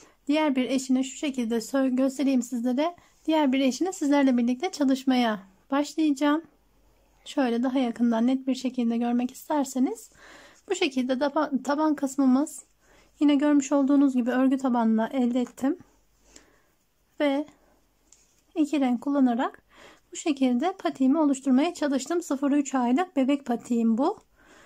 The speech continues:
Ee, ona göre sizlere sayısını verip başlayacağım. Şöyle söyleyeyim sizlere, yine Ören Bayan Dora'nın patiklik iplerini kullanıyorum. Siz de ona göre ipinizin markasını ayarlayıp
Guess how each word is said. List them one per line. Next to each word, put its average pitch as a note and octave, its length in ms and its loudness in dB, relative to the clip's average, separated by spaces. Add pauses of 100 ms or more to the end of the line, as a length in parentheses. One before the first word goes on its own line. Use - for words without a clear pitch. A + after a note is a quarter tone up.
(340)
Ee, A#3+ 340 2
ona E4+ 180 2
göre C4+ 240 2
sizlere C4+ 340 2
sayısını C4 500 2
verip D4+ 260 0 (320)
başlayacağım. C4 680 -2 (760)
Şöyle F4+ 300 0
söyleyeyim D4 440 2
sizlere, C#4 380 2
yine C#4+ 340 4 (120)
Ören C#4+ 300 4
Bayan D4 240 4
Dora'nın C#4+ 280 2
patiklik D#4 460 -4
iplerini C#4 380 2
kullanıyorum. A#3+ 640 0
Siz C#4 280 -2
de C#4 100 0
ona C#4+ 220 4
göre C4 360 2 (380)
ipinizin C#4+ 400 4
markasını C#4 540 2
ayarlayıp C#4 580 0